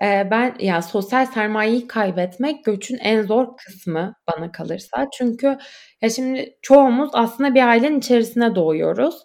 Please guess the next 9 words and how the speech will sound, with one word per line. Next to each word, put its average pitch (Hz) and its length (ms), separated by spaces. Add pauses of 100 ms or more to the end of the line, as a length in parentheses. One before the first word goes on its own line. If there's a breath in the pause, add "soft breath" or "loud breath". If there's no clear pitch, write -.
(160)
Bu 226 100
da 247 120
demek 247 280
oluyor 320 260
ki 202 120
belirli 247 380
bir 269 60
sosyal 247 420
sermayenin, 226 720